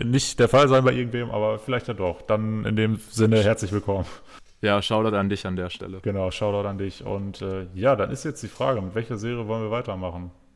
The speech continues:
Speaker 1: Hättest du einen Favoriten?
Speaker 2: Ähm, ich würd sagen, lass uns den Big Fish fürs Ende aufsparen und lass erstmal über die Heat gegen die Philadelphia seventy-sixers sprechen.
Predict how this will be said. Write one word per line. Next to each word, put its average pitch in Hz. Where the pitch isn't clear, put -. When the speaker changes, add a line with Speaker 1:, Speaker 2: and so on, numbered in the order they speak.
Speaker 1:
Hättest -
du 131
einen 120
Favoriten? 110
Speaker 2:
Ähm, 120
ich 110
würd 127
sagen, 123
lass 127
uns 135
den 113
Big -
Fish -
fürs -
Ende 110
aufsparen 101
und 95
lass 98
erstmal 95
über 92
die 92
Heat 101
gegen 92
die 92
Philadelphia 98
seventy-sixers 92
sprechen. -